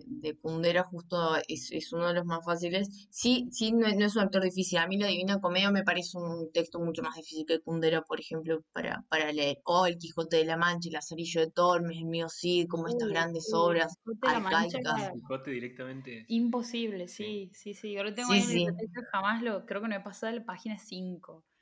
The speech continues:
Speaker 1: Mal,
Speaker 2: Porque también
Speaker 1: sí.
Speaker 2: es es otro, me, me parece que es otra época. No sé si,
Speaker 3: Ujú.
Speaker 2: no sé si tiene que ver con eso, pero también, bueno, sí, es, eh, como escritura medio barroca.
Speaker 3: Aún así, yo por lo menos lo he leído, eh,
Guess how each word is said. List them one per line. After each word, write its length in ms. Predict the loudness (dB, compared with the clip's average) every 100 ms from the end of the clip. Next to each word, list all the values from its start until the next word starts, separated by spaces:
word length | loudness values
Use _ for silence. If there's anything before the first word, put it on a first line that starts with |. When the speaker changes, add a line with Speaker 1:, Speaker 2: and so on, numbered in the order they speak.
| _ 4
Speaker 1:
Mal, 120 | 6
Speaker 2:
Porque 140 | 8
también 220 | 6 4 0
Speaker 1:
sí. 140 | 0
Speaker 2:
es 280 | -2 -4 -12 _ _
es 220 | -10 -6
otro, 640 | -6 -2 -2 0 0 -2 -2
me, 140 | -6
me 160 | -8 -6
parece 280 | -4 -4 -4
que 80 | -4
es 120 | -4
otra 260 | -6 -4
época. 520 | -6 -6 -10 -6 -4 -2
No 140 | -2
sé 180 | -2 -2
si, 240 | -2 -4
Speaker 3:
Ujú. 80 | -4
Speaker 2:
no 60 | -6
sé 100 | -6
si 40 |
tiene 180 | -2 0
que 60 | 0
ver 120 | -2
con 100 | -4
eso, 240 | -4 -4
pero 220 | -4 -6
también, 340 | -6 -4 -2 0
bueno, 200 | 0 -2
sí, 220 | -6 -6
es, 180 | -6 -8
eh, 120 | -14
como 220 | _ -10 -10
escritura 460 | -10 -12 -8 -8
medio 220 | -6 -6
barroca. 720 | -8 -10 -6 -2 -2 -6 -18 -20 _
Speaker 3:
Aún 200 | -6 -4
así, 800 | -4 -4 -4 -4 -2 -4 -8 -12 -4
yo 200 | -2 -2
por 100 | -2
lo 60 |
menos 160 | -2 -2
lo 60 |
he 40 | 0
leído, 680 | 0 0 0 -2 -4 -8 _ _ _ _
eh, 720 | -10 -8 -6 -8 -10 -14